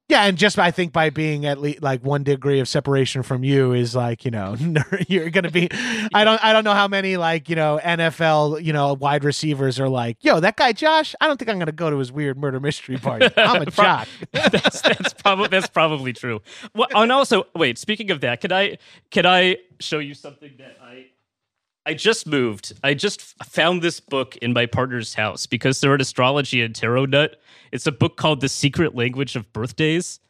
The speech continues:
Speaker 1: Whoa.
Speaker 2: And it's this giant book full of, like, arcana about every day of the year and what it means if you're born on that day.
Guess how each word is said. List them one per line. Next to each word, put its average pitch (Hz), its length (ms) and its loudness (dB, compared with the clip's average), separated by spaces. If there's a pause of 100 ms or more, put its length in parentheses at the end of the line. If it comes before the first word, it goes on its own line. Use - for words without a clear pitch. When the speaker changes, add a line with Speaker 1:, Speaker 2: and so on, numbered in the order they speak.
Speaker 1:
Whoa. 190 340 4
Speaker 2:
And 156 560 2 (160)
it's 160 160 -8
this 196 220 -8
giant 185 480 0
book 165 200 2
full 147 240 2
of, 131 140 -4
like, 131 240 0
arcana 135 640 2
about 131 340 2
every 135 320 0
day 131 260 2
of 127 80 0
the 117 80 -4
year 120 240 -2
and 110 140 -2
what 113 140 2
it 104 100 -2
means 110 240 -2
if 113 100 -6
you're 113 140 -4
born 104 240 -6
on 101 140 -6
that 92 220 -12
day. 101 260 -16